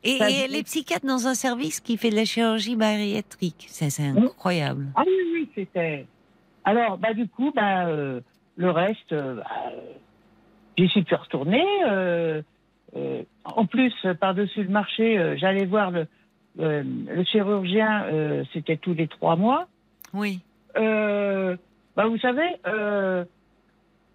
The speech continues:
Speaker 2: j'ai eu beau essayer de lui parler, bah, il n'écoutait pas ce que je lui disais. Puis la seule chose, c'était me peser.
Speaker 1: Oui.
Speaker 2: Et, et, et me peser avec mes chaussures.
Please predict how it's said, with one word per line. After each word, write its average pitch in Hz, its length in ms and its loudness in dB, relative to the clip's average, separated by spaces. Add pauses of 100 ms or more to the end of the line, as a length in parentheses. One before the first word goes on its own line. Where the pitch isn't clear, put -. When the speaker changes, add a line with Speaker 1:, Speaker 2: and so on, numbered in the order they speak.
(240)
Speaker 2:
j'ai 196 400 2
eu 202 160 2
beau 214 440 2
essayer 196 340 -6
de 175 60 -8
lui 190 120 -2
parler, 185 440 0
bah, 147 160 0
il 147 80 -6
n'écoutait 151 360 -6
pas 156 160 -4
ce - 80 -14
que 151 120 -2
je 143 80 -6
lui 151 80 -4
disais. 196 420 2
Puis 214 140 0
la 190 160 2
seule 202 220 -4
chose, 240 360 0 (460)
c'était 196 260 0
me 254 200 2
peser. 247 500 0 (640)
Speaker 1:
Oui. 170 240 -10 (500)
Speaker 2:
Et, 208 160 2 (680)
et, 180 180 2
et 220 40 4
me 226 140 4
peser 226 320 0 (200)
avec 226 300 -2
mes 254 100 0
chaussures. 302 600 0